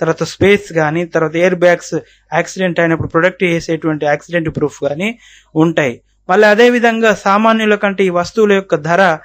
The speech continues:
అత్యధికంగా ఉంచడం జరుగుతుంది. అమ్మకందారుడు వస్తువు సేవల్ని అమ్మకం చేసేటప్పుడు కూడా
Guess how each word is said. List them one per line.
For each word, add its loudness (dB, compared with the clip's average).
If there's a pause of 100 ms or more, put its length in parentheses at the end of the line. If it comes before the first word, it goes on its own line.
(240)
అత్యధికంగా 0
ఉంచడం -2
జరుగుతుంది. -6 (320)
అమ్మకందారుడు 0
వస్తువు 0
సేవల్ని 0
అమ్మకం -2
చేసేటప్పుడు -2
కూడా 2